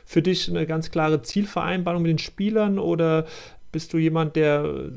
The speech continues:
sagt, ich halte nichts davon, von Woche zu Woche wird geschaut? Ähm, wie gehst du mit dem Thema Ziel, Saisonziel um?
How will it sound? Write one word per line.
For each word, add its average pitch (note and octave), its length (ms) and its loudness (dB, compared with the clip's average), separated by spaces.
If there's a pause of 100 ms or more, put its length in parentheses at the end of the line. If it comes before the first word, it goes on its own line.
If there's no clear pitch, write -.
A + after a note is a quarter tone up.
(160)
sagt, D3+ 340 -6
ich C3 160 -6
halte E3 160 0
nichts F3+ 160 -6
davon, D#3 480 0
von C#3+ 220 -6
Woche D3+ 160 -2
zu C#3+ 180 -6
Woche E3+ 260 2
wird F3 160 2
geschaut? D#3+ 540 0
Ähm, C#3+ 760 -2 (360)
wie D3+ 120 0
gehst D#3+ 240 2
du E3 40 0
mit D#3 120 0
dem D3+ 160 0
Thema D3+ 300 2
Ziel, D3+ 420 2 (300)
Saisonziel C#3+ 680 2 (180)
um? A#2 300 2